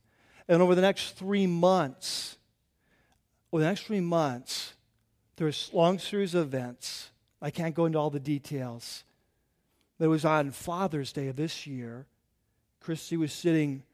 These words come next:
right down here, and, and it, it just got clear to her who Jesus was. And she asked him into her life, and he radically transformed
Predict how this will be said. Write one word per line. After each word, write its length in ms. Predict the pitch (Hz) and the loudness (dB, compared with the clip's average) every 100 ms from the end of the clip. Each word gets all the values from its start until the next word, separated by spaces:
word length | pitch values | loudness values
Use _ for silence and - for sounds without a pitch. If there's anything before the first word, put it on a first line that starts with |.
| _ | _
right 200 | 147 147 | -6 -4
down 220 | 170 151 | -2 -4
here, 600 | 143 143 165 135 127 123 _ _ _ _ _ _ _ _ | -4 -2 -2 -2 -6 -10 _ _ _ _ _ _ _ _
and, 400 | 147 151 143 147 - _ _ _ _ _ _ - | 0 2 2 -2 -12 _ _ _ _ _ _ -6
and 160 | 160 | -4
it, 80 | 143 | -2
it 80 | 175 | -2
just 220 | 139 165 | -2 -4
got 180 | 170 160 | -6 -8
clear 320 | - 175 190 | -2 2 2
to 60 | 151 | 2
her 220 | 123 127 | -4 -6
who 140 | 127 | -8
Jesus 460 | 131 147 127 120 - | -8 -8 -10 -12 -14
was. 560 | 135 135 113 - - _ _ _ _ _ _ _ _ _ | -10 -10 -12 -20 -20 _ _ _ _ _ _ _ _ _
And 140 | 165 151 | -8 -4
she 180 | 160 147 | 2 2
asked 260 | 160 - | 2 -2
him 80 | 160 | -2
into 220 | 156 151 | -2 -2
her 160 | 147 143 | -4 -4
life, 380 | 127 139 139 127 | -2 -2 -4 -6
and 140 | 156 | -10
he 120 | 123 147 | -8 -8
radically 840 | 127 135 135 135 131 131 123 110 _ _ _ | -8 -8 -6 -6 -8 -10 -10 -12 _ _ _
transformed 760 | - 139 127 - - 143 127 | -8 -8 -8 -10 -6 -4 -4